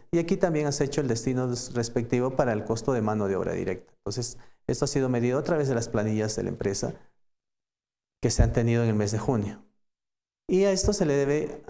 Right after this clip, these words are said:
aumentar los costos indirectos de fabricación, que también ya has tenido oportunidad de revisarlo, ¿no?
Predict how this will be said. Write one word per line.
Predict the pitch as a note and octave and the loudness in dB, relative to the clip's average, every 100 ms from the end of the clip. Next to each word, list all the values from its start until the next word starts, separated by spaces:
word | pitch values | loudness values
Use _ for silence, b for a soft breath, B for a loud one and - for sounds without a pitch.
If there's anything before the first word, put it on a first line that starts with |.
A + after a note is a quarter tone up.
| - _ _ | -20 _ _
aumentar | C#3+ D3+ F3 E3 C3+ | 0 2 2 2 2
los | C3 A#2 | 0 0
costos | B2+ B2 C3 | 0 -2 -2
indirectos | B2+ A#2 A#2 A#2 | 0 0 0 -2
de | A2+ | 0
fabricación, | A#2+ A#2 B2 C#3 F3+ C3+ A#2 | 0 0 0 0 0 -2 0
que | C3+ | 2
también | C3+ C#3+ D#3+ F3 | 2 2 2 2
ya | E3+ E3+ D#3 | 2 2 2
has | E3 - | 0 0
tenido | C3+ D3 C3 A#2 C3+ - - _ _ _ _ _ _ | 2 2 2 2 -2 -8 -20 _ _ _ _ _ _
oportunidad | A#2+ A#2 B2+ D3+ D3 A#2 A#2 | -4 0 0 0 0 2 2
de | A#2+ | 0
revisarlo, | B2 G#2+ G#2 A2 G2+ G2+ A#2+ - - _ | 0 -2 -2 -2 -2 -2 -4 -6 -14 _
¿no? | - G2 A#2 | -8 -4 -4